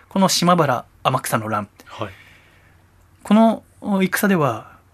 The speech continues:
Speaker 1: 四万人を超える人が亡くなった。
Speaker 2: うん。
Speaker 1: これは何が原因だったかっていうと、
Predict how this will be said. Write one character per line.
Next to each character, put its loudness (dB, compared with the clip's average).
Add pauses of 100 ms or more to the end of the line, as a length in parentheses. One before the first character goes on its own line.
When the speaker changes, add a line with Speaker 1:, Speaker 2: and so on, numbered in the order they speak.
(160)
Speaker 1:
四 6
万 8
人 8
を 4
超 0
え 2
る 0
人 -2
が 2
亡 -6
く -12
な -12
っ -20
た。 -16 (100)
Speaker 2:
う -4
ん。 -6 (840)
Speaker 1:
こ 0
れ 4
は 4 (320)
何 2
が 2
原 2
因 0
だ -2
っ -12
た -8
か -12
っ -16
て -10
い -4
う -10
と、 -4